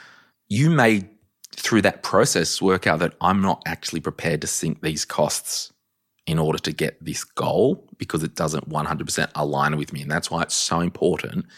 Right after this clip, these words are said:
to get things out onto paper. So the sunk costs, the research, the yard work, that's time in the yard.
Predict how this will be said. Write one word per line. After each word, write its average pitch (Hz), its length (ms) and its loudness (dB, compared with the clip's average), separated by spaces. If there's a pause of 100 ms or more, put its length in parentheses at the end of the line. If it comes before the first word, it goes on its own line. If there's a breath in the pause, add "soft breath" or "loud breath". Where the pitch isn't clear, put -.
(440 loud breath)
to - 80 -6
get - 260 -2
things 78 240 -2 (100)
out 76 380 -2
onto - 260 -8
paper. - 440 -4 (800 loud breath)
So 123 500 6 (400)
the 98 80 2
sunk 117 260 4
costs, 113 340 2
the 95 100 0
research, 107 920 4 (600)
the 92 120 -2
yard 98 360 4
work, 95 260 4
that's 90 180 0
time 92 640 2
in 87 100 -2
the 85 80 0
yard. 85 520 2